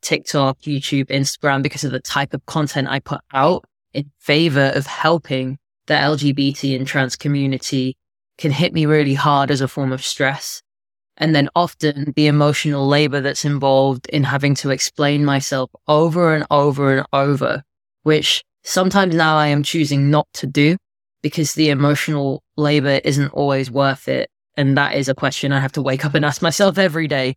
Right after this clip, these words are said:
and make the decision of, am I okay enough to deal with this today? And as a person that works completely online and creates content for a living that helps people,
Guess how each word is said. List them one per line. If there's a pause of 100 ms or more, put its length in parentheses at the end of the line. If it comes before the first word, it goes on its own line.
(180)
and
make
the
decision (400)
of, (360)
am
I
okay
enough
to
deal
with
this
today? (340)
And (440)
as
a
person (400)
that (220)
works
completely
online (120)
and
creates
content
for
a
living
that
helps
people,